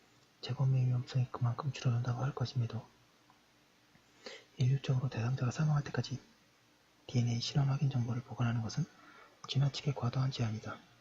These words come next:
넷째, 위 법률의 삭제 조항도 과도하게 개인정보의 자기결정권을 침해할 소지가 다분하다.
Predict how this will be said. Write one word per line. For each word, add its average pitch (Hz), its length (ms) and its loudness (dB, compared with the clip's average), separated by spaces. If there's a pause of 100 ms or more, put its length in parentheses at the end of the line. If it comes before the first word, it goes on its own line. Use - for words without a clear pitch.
(1000)
넷째, - 340 -6 (1040)
위 139 120 4
법률의 135 340 2
삭제 - 260 -2
조항도 131 340 0
과도하게 123 440 -2
개인정보의 123 580 -2
자기결정권을 117 760 -2
침해할 139 360 0
소지가 - 360 -4
다분하다. - 500 -4